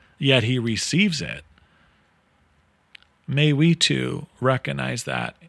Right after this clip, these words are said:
in ourselves and one another, so that the story of the prodigal son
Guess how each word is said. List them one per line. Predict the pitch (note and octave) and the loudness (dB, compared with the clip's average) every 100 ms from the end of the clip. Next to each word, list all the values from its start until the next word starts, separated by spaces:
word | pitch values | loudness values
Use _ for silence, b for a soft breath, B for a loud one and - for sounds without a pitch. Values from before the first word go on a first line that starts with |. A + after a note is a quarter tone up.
| _ - | _ -8
in | A#2+ | -6
ourselves | A2+ A2 - B2+ B2 A2+ C3 | -4 -2 -2 0 -2 -4 -6
and | A2 | -4
one | A2 G#2+ | -4 -4
another, | G2 G2 D#2+ - - _ _ b b b b b | -4 -6 -8 -12 -16 _ _ b b b b b
so | - D#3 | 2 4
that | D#3 | 4
the | D3 | 4
story | - - G3 G#3 G#3 | 0 2 4 6 4
of | F3+ | 2
the | |
prodigal | F3 D#3+ D3+ D#3 D#3 D3+ | 0 4 4 4 0 -2
son | - A#2 G2+ C#3 E3 | -2 -2 -2 -4 -4